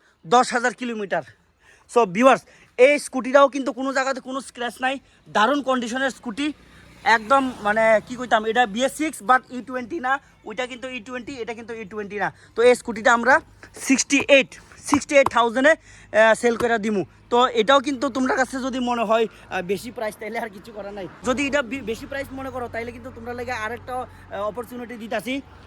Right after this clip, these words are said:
মাত্র বাউন্ন হাজার টাকা, মাত্র বাউন্ন হাজার টাকা দিয়া ওনারশিপ ট্রান্সফারও দিয়ে দিমু আমরা। মাত্র বাউন্ন হাজার টাকা, আহ,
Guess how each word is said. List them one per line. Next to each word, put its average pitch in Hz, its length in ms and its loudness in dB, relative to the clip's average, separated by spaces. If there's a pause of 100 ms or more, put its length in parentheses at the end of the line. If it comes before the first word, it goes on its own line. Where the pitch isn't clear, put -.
(240)
মাত্র 277 500 2 (140)
বাউন্ন 233 380 4
হাজার 233 280 0
টাকা, 226 260 -2 (840)
মাত্র 302 420 4
বাউন্ন 262 320 0
হাজার 269 260 0
টাকা 262 200 -4
দিয়া 254 300 0 (220)
ওনারশিপ 240 420 -8
ট্রান্সফারও 240 380 -6
দিয়ে 233 180 -8
দিমু 226 180 -10
আমরা। 208 280 -6 (300)
মাত্র 233 280 -6
বাউন্ন 240 320 -4
হাজার 233 220 -8
টাকা, 233 240 -4
আহ, - 360 -10